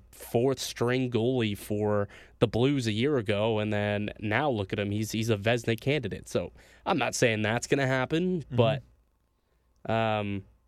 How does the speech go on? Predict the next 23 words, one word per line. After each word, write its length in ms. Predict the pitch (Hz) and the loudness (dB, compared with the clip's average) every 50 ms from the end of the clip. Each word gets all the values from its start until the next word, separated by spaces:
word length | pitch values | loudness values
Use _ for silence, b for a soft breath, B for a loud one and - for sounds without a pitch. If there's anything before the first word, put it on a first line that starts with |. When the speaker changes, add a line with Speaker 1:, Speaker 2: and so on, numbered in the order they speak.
| _ _ - | _ _ -4
Speaker 1:
you 80 | 135 | -2
know, 140 | 135 123 120 123 | 0 0 2 2
we'll, 240 | 151 170 160 120 | 0 0 0 0
we'll 160 | 151 180 175 165 | 2 2 2 2
see 180 | - - 147 | 2 0 0
what 100 | 131 127 | 2 2
ends 140 | 123 117 113 | 2 2 0
up 100 | 113 - | 0 2
happening 320 | 120 113 110 - 117 117 | 2 0 0 0 0 -2
with 120 | 110 104 - | -2 0 -2
the 60 | 113 | -2
backup 400 | 101 - 107 110 - - 101 101 | 0 0 0 0 0 -2 -4 -2
goalie 280 | - 107 104 104 107 104 | 0 0 0 0 0 -2
situation. 800 | - - 104 - - 110 104 104 107 104 - 135 139 147 151 - B B B B B B B B B - | -2 -6 -6 -4 -4 -2 -2 -2 -4 -4 -4 -4 -4 -4 -6 -8 B B B B B B B B B -2
But, 360 | 110 104 104 98 - - - | 0 0 0 -2 -4 -4 -4
uh, 80 | - - | -2 0
I 120 | - 123 | 0 0
just, 200 | 120 127 117 - - | 0 0 -2 -2 -2
I, 160 | 127 131 123 127 | -2 -2 0 0
I 140 | - 127 131 127 - _ _ _ - | 0 -2 -2 -4 -6 _ _ _ 2
don't 260 | - 135 135 143 139 - - | 2 2 2 2 -6 -6 -2
think 300 | 135 131 127 123 - - | 0 0 0 -2 -6 -6
they've 320 | - 120 113 113 107 101 | -2 -2 0 0 -2 -4